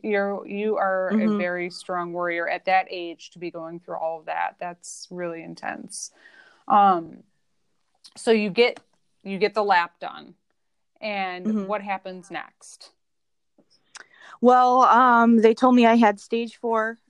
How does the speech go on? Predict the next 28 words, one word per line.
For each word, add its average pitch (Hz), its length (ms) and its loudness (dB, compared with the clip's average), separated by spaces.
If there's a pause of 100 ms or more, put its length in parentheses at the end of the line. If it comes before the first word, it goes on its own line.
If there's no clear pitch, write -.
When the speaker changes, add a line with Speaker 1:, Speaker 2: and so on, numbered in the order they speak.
Speaker 2:
endometriosis 208 1080 -12
at 185 280 -10
seventeen 220 560 -10
years 220 240 -12
old, 190 340 -10
that 185 160 -8
I 185 240 -12
would 190 360 -14 (520)
more 233 200 -10
than 285 140 -14
likely 269 320 -14
never 226 340 -10
be 220 160 -12
able 214 160 -14
to 240 80 -14
have 220 260 -12
children, 196 680 -14
that 208 140 -8
I 208 100 -8
should - 240 -20
consider 247 760 -10
a 196 320 -10
hysterectomy. 214 800 -12 (500)
I 214 540 -4
believe 214 480 -16
they 233 140 -8
put - 260 -14
me 220 240 -12